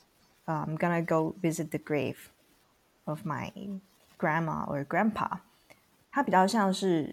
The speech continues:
呃，埋在土里头，然后上面有一个就是小小十字架啊，或者是有一个墓碑的那一种。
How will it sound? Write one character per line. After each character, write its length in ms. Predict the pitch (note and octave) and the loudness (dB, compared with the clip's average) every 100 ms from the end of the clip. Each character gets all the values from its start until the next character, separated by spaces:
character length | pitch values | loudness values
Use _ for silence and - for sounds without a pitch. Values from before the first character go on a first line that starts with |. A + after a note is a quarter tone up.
| - - | -8 -2
呃， 300 | F3 D3 D3+ | -2 -2 -4
埋 240 | E3 C#3 F#3+ | -4 0 2
在 100 | A3+ | 2
土 180 | F#3+ | 2
里 120 | E3+ D3+ | 0 0
头， 140 | B2+ | -2
然 80 | C#3 | -2
后 20 | |
上 160 | F#3+ F#3+ | 4 4
面 160 | F3+ | 6
有 80 | D#3 | 4
一 100 | C3+ | 4
个 300 | - F#2+ - - - _ | 4 4 2 -8 -20 _
就 120 | - | -8
是 200 | D#3+ E3 | -2 -2
小 160 | D#3 F3 | 0 0
小 120 | C#3+ | 0
十 200 | - D3 | -2 -2
字 160 | F3 E3 | -2 2
架 200 | F#3 D#3 | 6 6
啊， 180 | C3+ D#3+ | 4 0
或 160 | F#3 | -2
者 120 | E3 | -2
是 180 | D#3+ F3+ | -4 -2
有 100 | D3 | -2
一 40 | D#3+ | -2
个 140 | E3+ | -2
墓 160 | F3+ D#3 | 0 0
碑 240 | E3 C3+ | 0 0
的 80 | - | -2
那 100 | - | -8
一 120 | - | -8
种。 160 | - | -8